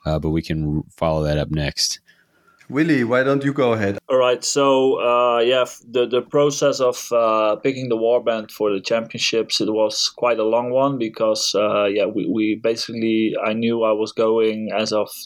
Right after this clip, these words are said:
Speaker 3: the beginning of September.
Speaker 1: Mm-hmm.
Speaker 3: Uh, so yeah, you're just gonna,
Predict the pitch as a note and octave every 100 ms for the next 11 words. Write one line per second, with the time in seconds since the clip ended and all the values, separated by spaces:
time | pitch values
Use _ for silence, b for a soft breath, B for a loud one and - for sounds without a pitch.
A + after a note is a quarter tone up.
0 | - A2 A2 A2 G#2+ - - - A2+ A2+
1 | A#2+ C3+ b b b b G2 F#2+ A2 -
2 | A#2+ A#2+ A#2 A#2 A#2 A#2+ A#2 - _ _
3 | - C#3 C3+ C#3+ C3+ C3+ C3 C#3+ D#3+ D3
4 | C#3+ C3+ B2 A#2+ A#2 A2+ A2